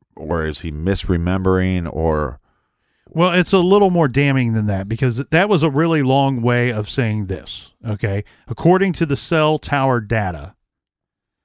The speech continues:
Speaker 2: Eugene's phone was not at his home at seven forty-one at the time that that call came in from the chiropractor friend.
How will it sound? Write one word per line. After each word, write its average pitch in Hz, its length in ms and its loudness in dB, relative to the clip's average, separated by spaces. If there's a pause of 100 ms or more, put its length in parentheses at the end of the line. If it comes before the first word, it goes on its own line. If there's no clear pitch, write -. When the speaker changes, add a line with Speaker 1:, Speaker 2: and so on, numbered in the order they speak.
(420)
Speaker 2:
Eugene's 143 460 2
phone 156 360 4
was 120 200 0
not 131 340 2 (340)
at 123 200 0
his 127 200 2
home 127 400 0
at 123 200 -4
seven 135 440 0
forty-one 110 960 -2 (340)
at 120 120 -4
the 120 100 -2
time 127 300 0
that 113 160 0
that 117 320 -2
call 127 340 0
came 117 320 -2
in 110 200 0
from 107 220 -4
the 104 100 -2
chiropractor 110 1000 -2
friend. 87 420 -8